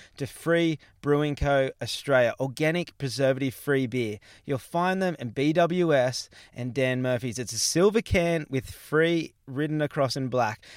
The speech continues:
Now, they're selling like hotcakes right now, and I'm really stoked because this is a really good company doing a really good thing, and they, they also believe in the adventurous lifestyle. So cheers to you guys, and everyone remember,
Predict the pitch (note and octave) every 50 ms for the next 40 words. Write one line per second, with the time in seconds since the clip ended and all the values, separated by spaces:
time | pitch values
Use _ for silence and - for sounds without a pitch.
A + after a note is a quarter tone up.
0 | - - - C3 C#3 C#3 C3+ D3+ D3+ - - F3+ F3 F3 E3+ D#3+ C3+ - - -
1 | - - - D#3 D3+ - - - D3 C3 C3 - - - C3 B2+ - B2 A#2+ A#2+
2 | A#2 A2+ A2+ G#2+ - - - - - _ _ _ _ B2 C3 C3 B2+ B2 A#2+ A2+
3 | - - - - B2+ C#3+ E3 A#3 B3+ D4 A#3+ - - - F3 F3 D#3 - - B2+
4 | - D3+ C3+ A#2 A#2 C3 D3+ G3 C4 E4 E4+ E4 - - _ _ - D3 C#3 C#3+
5 | E3 F#3+ G3 G3 G#3 E3+ F3+ F3 D3+ - E3 D3+ D3 - D3+ D#3 D3+ D3 - -
6 | - - _ - C3+ C#3 C3+ C#3 B2+ A#2+ B2+ C#3+ D3 D3+ D3+ C#3+ B2+ C#3+ B2+ -
7 | - C3+ B2+ B2+ C3 - C3 C#3 D3 D#3+ E3 D#3+ - - _ _ - C#3 D3+ -
8 | - C3+ C#3+ D3 B2+ - D3+ C3+ B2 C3+ B2 A#2+ A#2+ A#2 A#2 A#2 A2 - A#2+ A#2+
9 | A#2 A2+ G#2 A2 A#2 A2 - - A#2 - - A#2 G#2+ G#2+ G#2+ - - G#2 F#2+ G2
10 | A2 - - - - - _ _ - - - - - A#2+ - - - D#3+ F3+ F#3+
11 | G3 F#3+ F3 - - - F#3+ F#3 F3 E3 E3 D3 C3+ C3 C3 C3+ B2 - - _
12 | C#3 C3+ C3+ - - C3+ C3 C#3+ D3+ D#3 D3+ D3+ D3+ D3 C#3+ C3+ B2+ B2 A2+ A#2
13 | G#2+